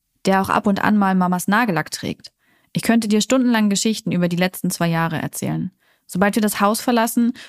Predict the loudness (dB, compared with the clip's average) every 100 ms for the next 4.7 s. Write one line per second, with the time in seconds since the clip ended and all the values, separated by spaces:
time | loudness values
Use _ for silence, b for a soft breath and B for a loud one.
0 | B 0 0 2 2 2 0 -2 -6 -6
1 | 0 2 2 -2 -4 -2 -4 -4 -4 -4
2 | -4 -6 -4 -2 0 0 0 -2 0 0
3 | 0 -2 -4 -4 -4 -2 0 0 -2 -2
4 | -2 -2 -2 -2 -2 -4